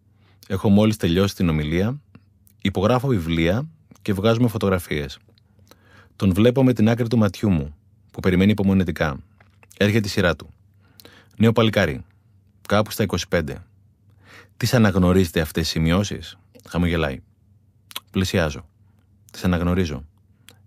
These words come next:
Συγκινούμε". Είχα παρακολουθήσει την ομιλία σας στο Πανόραμα Επιχειρηματικότητας το δύο χιλιάδες δεκαεννέα στο Μέγαρο Μουσικής. Από τότε δεν έχει περάσει ούτε μέρα που να μην έχω ανατρέξει στις σημειώσεις σας.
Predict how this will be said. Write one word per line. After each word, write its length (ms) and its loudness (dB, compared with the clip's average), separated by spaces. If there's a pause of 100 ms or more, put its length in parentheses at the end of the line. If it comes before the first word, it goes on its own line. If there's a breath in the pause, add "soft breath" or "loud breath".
(140)
Συγκινούμε". 580 -2 (1120 loud breath)
Είχα 160 2
παρακολουθήσει 600 2
την 140 0
ομιλία 420 4
σας 380 -6
στο 180 -10
Πανόραμα 380 2
Επιχειρηματικότητας 1000 -2
το 120 -8
δύο 140 -4
χιλιάδες 280 -4
δεκαεννέα 540 -2
στο 140 -6
Μέγαρο 240 0
Μουσικής. 560 -6 (1080 loud breath)
Από 220 0
τότε 180 2
δεν 140 4
έχει 140 0
περάσει 320 0
ούτε 140 0
μέρα 280 4
που 120 0
να 100 4
μην 180 2
έχω 240 -2
ανατρέξει 600 0
στις 160 -14
σημειώσεις 440 -2
σας. 340 -10